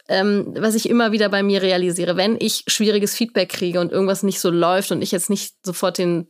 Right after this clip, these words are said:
Top-Job angeboten kriege, ich denk immer sofort, es ist meine Schuld. Und es ist nicht so.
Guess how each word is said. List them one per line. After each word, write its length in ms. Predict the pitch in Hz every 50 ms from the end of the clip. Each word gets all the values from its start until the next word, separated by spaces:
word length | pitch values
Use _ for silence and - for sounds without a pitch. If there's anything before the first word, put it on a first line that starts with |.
| _
Top-Job 440 | - - 226 214 - - 202 196 196
angeboten 520 | - - 190 185 175 175 170 170 170 170 170
kriege, 260 | - - 185 208 - _ _ _
ich 240 | - - - - -
denk 320 | - 202 202 202 190 185 -
immer 200 | 208 202 196 180
sofort, 260 | 180 - - - 170
es 80 | 170
ist 120 | 175 160 -
meine 260 | 180 170 - 151 147
Schuld. 340 | - - 160 151 - - - _ _ _ _ -
Und 120 | 143 160
es 120 | 165 180
ist 180 | 190 175 - -
nicht 520 | 190 170 170 160 165 170 180 170 - -
so. 200 | - - 147 139